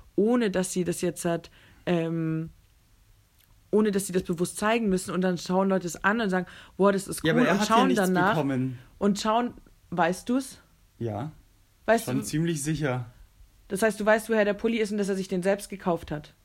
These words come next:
Speaker 2: Hm, nee, das nicht.
Speaker 1: Ja, guck. Du weißt es ja eben
Speaker 2: Ja,
Speaker 1: nicht
Speaker 2: aber ich
Speaker 1: mehr.
Speaker 2: kann, das ist, also wenn es so ist, nee, das ge-, zu null Prozent glaube ich das. Also das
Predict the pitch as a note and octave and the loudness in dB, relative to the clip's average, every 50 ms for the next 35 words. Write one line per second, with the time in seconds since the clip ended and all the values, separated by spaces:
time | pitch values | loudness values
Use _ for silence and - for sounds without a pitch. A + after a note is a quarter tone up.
0 | _ _ _ _ _ _ _ _ D3 D3 C#3+ C#3 C3+ C3 B2+ B2+ A#2+ A#2+ A#2 A#2 | _ _ _ _ _ _ _ _ -2 -2 0 0 0 0 -2 -2 -2 -2 -2 -4
1 | A2+ A2+ A2+ A2+ A#2 A#2 A#2+ A#2 B2+ B2+ - - D#3 C#3 C3+ - - - - - | -4 -4 -4 -4 -2 -2 -2 -4 -4 -6 -4 -2 -2 -2 -2 -6 -10 -16 -6 -2
2 | F#3+ F3+ F3+ - - B3 B3+ B3 - - - - - - - _ _ _ - - | -2 -2 0 0 0 0 0 -2 -6 -16 -16 -16 -16 -18 -20 _ _ _ -20 -20
3 | - - - _ _ _ _ _ _ _ _ - G3+ F#3+ A3 A3+ B3 D4 C#4+ - | -20 -20 -20 _ _ _ _ _ _ _ _ -2 2 4 4 4 4 2 0 -4
4 | - - F#3 - - E3+ - - E3+ E3 D#3+ E3 E3+ E3 - C3 - E3 D#3+ D#3+ | -6 -8 -6 -4 -4 -4 0 0 0 2 2 2 2 2 2 0 0 -2 -2 -2
5 | D#3+ D#3 B2+ B2 B2+ - - - - A#2 - - - - - - _ - - - | -2 -2 -2 -4 -6 -8 -10 -12 -12 -12 -12 -12 -12 -16 -18 -20 _ -20 -20 -14
6 | - - - - C3+ C3 B2 C3 B2 D3 D#3+ E3+ F3 E3 - - D#3+ C#3 - E3+ | -12 -12 -10 -8 -6 -6 -4 -2 -2 0 0 0 0 -2 -2 -4 -4 0 0 0
7 | F#3 F#3 - - - - B2+ B2 A#2+ A2+ A#2 A#2+ A2+ A#2 - - - A#2 - - | 0 0 -2 -8 -10 -6 -4 -4 -2 -2 -4 -4 -6 -8 -10 -10 -10 -12 -12 -14
8 | - - _ _ - - - - C3 C#3 D3 D#3+ E3 D#3 - D3 B2+ - - D3+ | -18 -20 _ _ -20 -14 -8 -6 -2 0 0 0 0 -2 -4 -6 -6 -4 -2 -2
9 | C#3+ C3+ - C#3+ C3+ C3+ B2 A#2+ A#2+ - - B2 A#2 - - - - - - - | -2 -2 -2 0 0 0 0 -2 -6 -6 -6 -8 -8 -8 -10 -16 -20 -20 -20 -6
10 | - - D#3 D3+ D3 C#3 C#3+ - - | -2 0 2 2 2 0 -4 -8 -10